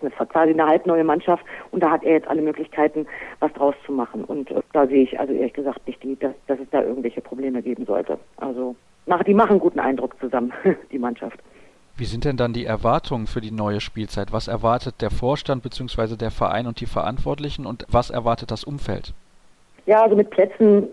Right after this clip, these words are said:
Speaker 1: ist es immer, man muss es ja dann immer für uns auch oder für Öffentlichkeit so ein bisschen benennen. Natürlich haben sie jetzt erstmal das Ziel, die neue Mannschaft zusammenzuführen,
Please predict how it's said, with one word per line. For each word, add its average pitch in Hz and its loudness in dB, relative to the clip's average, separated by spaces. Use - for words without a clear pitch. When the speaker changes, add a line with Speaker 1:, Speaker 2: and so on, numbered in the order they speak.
Speaker 1:
ist 226 4
es 208 4
immer, 185 6
man 180 4
muss 202 6
es 214 2
ja 190 8
dann 175 6
immer 180 4
für - 0
uns 220 4
auch 180 2
oder 156 0
für - 0
Öffentlichkeit 160 2
so 160 -6
ein 160 -4
bisschen 165 -2
benennen. 156 4
Natürlich 180 0
haben 175 4
sie 156 -4
jetzt 180 6
erstmal 160 4
das - -10
Ziel, 175 6
die 165 0
neue 151 6
Mannschaft 190 4
zusammenzuführen, 254 6